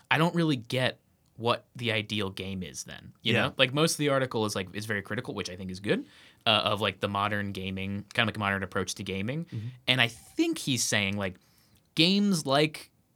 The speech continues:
Speaker 1: cod and games like, you know, Gone Home are still kind of missing the point. Like,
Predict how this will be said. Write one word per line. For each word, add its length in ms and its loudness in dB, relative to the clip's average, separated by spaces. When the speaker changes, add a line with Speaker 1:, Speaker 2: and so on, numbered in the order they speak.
Speaker 1:
cod 640 6
and 400 4
games 420 4
like, 480 0
you 120 2
know, 520 0
Gone 280 2
Home 460 0
are 120 6
still 440 4
kind 240 0
of 80 -4
missing 300 -2
the 80 -6
point. 320 -12
Like, 180 -8